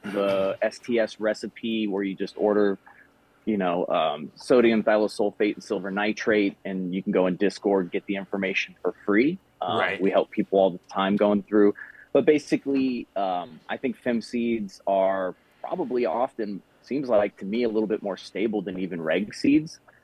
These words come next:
Speaker 1: And I
Speaker 2: Really?
Speaker 1: think that the reason for this is with a female plant, you get a lot more data points. So, like,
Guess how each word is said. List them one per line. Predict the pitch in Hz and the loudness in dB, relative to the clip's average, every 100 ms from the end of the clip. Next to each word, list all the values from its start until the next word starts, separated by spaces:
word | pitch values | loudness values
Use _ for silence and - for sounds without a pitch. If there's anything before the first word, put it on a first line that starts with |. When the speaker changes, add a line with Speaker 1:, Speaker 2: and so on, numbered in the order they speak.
| - - | -4 6
Speaker 1:
And | |
I | 214 | 6
Speaker 2:
Really? | 185 | 6
Speaker 1:
think | 170 165 | 0 2
that | 151 | 0
the | 127 101 | 2 0
reason | 110 117 117 101 | 0 -2 -4 -6
for | - 107 113 104 | -6 -2 0 0
this | 104 95 - - | -2 -2 -8 -6
is | 104 101 98 90 - _ _ 92 101 | -2 0 -2 -6 -16 _ _ -10 0
with | 113 110 - - - | 2 2 0 -10 -4
a | 101 | -4
female | - 131 127 117 110 | -2 0 0 2 0
plant, | - 107 107 - | 0 -4 -4 -4
you | |
get | 101 107 | -2 0
a | |
lot | 98 98 | 2 0
more | 107 104 | 0 -4
data | 95 87 92 110 - | -4 -2 -2 -4 -6
points. | 131 135 - - _ _ _ _ _ _ _ | -6 -8 -12 -20 _ _ _ _ _ _ _
So, | - 110 | -4 0
like, | 98 101 | 2 0